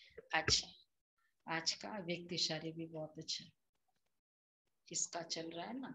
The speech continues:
तपस्वी मूर्त में अंतवाहक स्थिति, अंतवाहक अर्थात अंतिम स्थिति। आज हम थोड़ा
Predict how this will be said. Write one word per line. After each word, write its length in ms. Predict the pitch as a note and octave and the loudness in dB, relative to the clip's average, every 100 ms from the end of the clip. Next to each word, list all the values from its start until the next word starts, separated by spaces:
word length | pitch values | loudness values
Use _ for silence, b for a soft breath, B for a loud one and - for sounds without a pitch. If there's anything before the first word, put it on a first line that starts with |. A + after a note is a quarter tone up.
| - _ | -12 _
तपस्वी 520 | F3+ - E3+ - - F#3 | -14 -10 2 2 2 -2
मूर्त 420 | F3 E3+ - - | -4 -6 -4 -4
में 240 | F3+ D4 - - _ _ _ _ _ _ _ _ _ _ _ _ - | -2 -4 -6 -14 _ _ _ _ _ _ _ _ _ _ _ _ 0
अंतवाहक 720 | F#3 F#3 F#3 F3+ D#3+ E3 - | 0 0 -4 -8 -8 -8 -2
स्थिति, 440 | - - E3 - - _ _ _ _ - - | -2 -2 -10 -12 -20 _ _ _ _ -14 -2
अंतवाहक 840 | G3+ G#3+ G#3 F3 E3 - E3+ - - | 0 0 -4 -2 -2 0 -4 -4 -2
अर्थात 520 | F3 - F#3+ F#3+ - - | -2 6 6 6 2 -6
अंतिम 460 | E3+ E3+ - F3 | -4 -4 -6 -2
स्थिति। 500 | F3 - - - D#4 - _ - B B - - | -2 -2 -10 -14 -16 -16 _ -20 B B -8 -2
आज 220 | D#3 E3+ | -2 -2
हम 120 | E3 - | -8 -6
थोड़ा 140 | E3 | -4